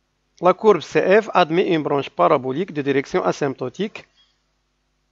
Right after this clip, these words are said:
la droite d'équation y égale à moins x au voisinage de plus l'infini, ainsi que au voisinage de moins l'infini.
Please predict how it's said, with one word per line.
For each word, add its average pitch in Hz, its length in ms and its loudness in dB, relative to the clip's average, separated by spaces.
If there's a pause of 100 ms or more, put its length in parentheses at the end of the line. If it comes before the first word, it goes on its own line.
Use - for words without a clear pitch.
(1400)
la 175 120 4
droite 151 340 2
d'équation 160 480 0
y 165 120 -2
égale 147 420 2
à 135 40 -2
moins 135 260 -4
x 208 220 -8
au 151 80 -6
voisinage 139 480 -4
de 131 80 -8
plus 160 300 -10
l'infini, 143 520 -2 (480)
ainsi 220 400 4
que 247 260 -2
au 185 140 0
voisinage 165 540 0
de 202 160 4
moins 233 260 0 (120)
l'infini. 226 400 -2